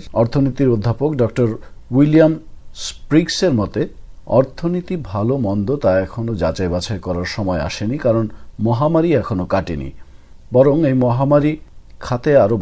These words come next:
অর্থ বরাদ্দ প্রয়োজন। বলেন, সেই কারণেই কংগ্রেসের উচিত মানুষের, বিশেষ করে বেকার ভাতাপ্রাপ্তদের বাড়তি ছশো ডলার আরও কিছুদিন দিয়ে যাওয়া। আমি মনে করি অর্থনীতি এখনো নিম্নগতির দিকেই রয়েছে, কারণ জুন শেষ হতে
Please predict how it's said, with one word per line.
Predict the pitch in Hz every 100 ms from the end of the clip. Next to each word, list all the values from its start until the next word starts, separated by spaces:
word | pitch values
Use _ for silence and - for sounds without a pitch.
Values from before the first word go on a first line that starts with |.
| 80
অর্থ | 104 - 98
বরাদ্দ | 98 87 92 -
প্রয়োজন। | 82 65 58 - - - - - -
বলেন, | 107 117 139 - - - - - - -
সেই | - 156
কারণেই | 190 190 185 208
কংগ্রেসের | 151 143 156 - 156 - 135
উচিত | - 160 - 127
মানুষের, | 117 143 - 131 147
বিশেষ | 117 135 -
করে | 131 101
বেকার | 113 - 127 104
ভাতাপ্রাপ্তদের | 101 107 135 143 135 - 131 131 95
বাড়তি | 98 92 117
ছশো | - 107 - 107
ডলার | 107 117 156
আরও | 101 107
কিছুদিন | 107 - 104 107 123
দিয়ে | 104 85
যাওয়া। | 76 57 - - - -
আমি | 123 143
মনে | 151
করি | 151 156 120
অর্থনীতি | - 123 127 123
এখনো | 117 127 120
নিম্নগতির | 107 104 101 101 95 90
দিকেই | 117 139 143
রয়েছে, | 147 147 175 208 - - - - - - - - - -
কারণ | 131 139 143 - - - 107
জুন | 139 160 -
শেষ | 160 -
হতে | 156